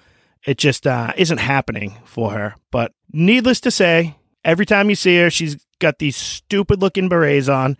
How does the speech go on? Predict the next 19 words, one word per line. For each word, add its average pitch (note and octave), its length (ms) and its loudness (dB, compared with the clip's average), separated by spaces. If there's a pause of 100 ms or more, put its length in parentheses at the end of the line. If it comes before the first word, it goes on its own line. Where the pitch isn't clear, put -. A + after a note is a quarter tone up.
that B2+ 180 -2
match C#3+ 300 0
the E3 100 2
rest D3+ 240 2
of C#3 80 0
her C3 160 4
outfits. C3 580 -4 (220)
She's - 200 -16
got D3 260 0 (200)
probably C#3 560 2 (340)
a C3+ 60 -2
stack D#3 420 0
of A2+ 120 -2
fifty D3+ 480 0
of B2 120 2
'em B2 140 0
in B2 60 0
her A#2+ 120 2
closet, C3 580 0